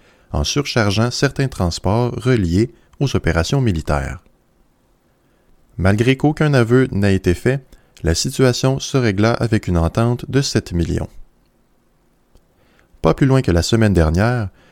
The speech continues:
Yellow Corp était heureuse d'annoncer au marché qu'une entente avait été signée avec les quelques vingt-deux mille employés,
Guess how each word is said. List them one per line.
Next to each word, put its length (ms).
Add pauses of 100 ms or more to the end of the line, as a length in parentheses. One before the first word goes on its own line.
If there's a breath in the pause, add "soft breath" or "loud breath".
(160 soft breath)
Yellow 280
Corp 420
était 260
heureuse 360
d'annoncer 420
au 80
marché 420
qu'une 280
entente 420
avait 180
été 200
signée 380
avec 240
les 120
quelques 320
vingt-deux 440
mille 280
employés, 520